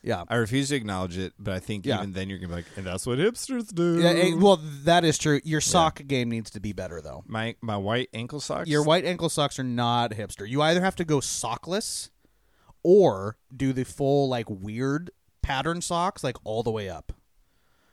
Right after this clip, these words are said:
Speaker 1: One of
Speaker 2: Yeah,
Speaker 1: the two.
Speaker 2: I'm not
Speaker 1: It has
Speaker 2: doing
Speaker 1: to be
Speaker 2: either of
Speaker 1: one of the
Speaker 2: those.
Speaker 1: two.
Speaker 2: I'm not doing either of those.
Speaker 1: Yeah, that's
Speaker 2: So, uh, what are we talking about today, man?
Speaker 1: Um, so we're doing a little in-between episode 'cause we finished the Solas.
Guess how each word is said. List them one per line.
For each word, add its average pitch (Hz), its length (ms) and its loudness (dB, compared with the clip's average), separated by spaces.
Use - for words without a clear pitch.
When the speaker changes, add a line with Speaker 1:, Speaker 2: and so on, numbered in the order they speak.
Speaker 1:
One 131 220 2
of 180 100 0
Speaker 2:
Yeah, 160 40 -4
Speaker 1:
the 156 60 4
two. 147 180 -2
Speaker 2:
I'm 127 80 0
not 107 120 -2
Speaker 1:
It 92 40 -6
has 160 200 0
Speaker 2:
doing - 20 -4
Speaker 1:
to 180 60 -2
be 175 40 0
Speaker 2:
either 156 60 2
of 147 60 -2
Speaker 1:
one 147 120 0
of 143 80 -2
the 139 60 -2
Speaker 2:
those. - 80 -6
Speaker 1:
two. 107 120 -4
Speaker 2:
I'm 90 80 -8
not 78 140 -10
doing 78 140 -10
either 76 180 -12
of 76 80 -14
those. 76 160 -20
Speaker 1:
Yeah, 107 160 -6
that's 110 160 -10
Speaker 2:
So, 147 340 6
uh, 131 260 4
what 131 100 4
are 143 40 4
we 139 40 4
talking 147 180 0
about 110 120 -2
today, 95 180 -6
man? 90 180 -8
Speaker 1:
Um, 151 480 2
so 220 220 2
we're 220 160 2
doing 339 160 0
a 277 40 0
little 185 360 -2
in-between 151 840 -4
episode 123 560 -6
'cause 135 140 -8
we 135 80 -6
finished 190 420 -4
the 208 80 -4
Solas. 139 600 -4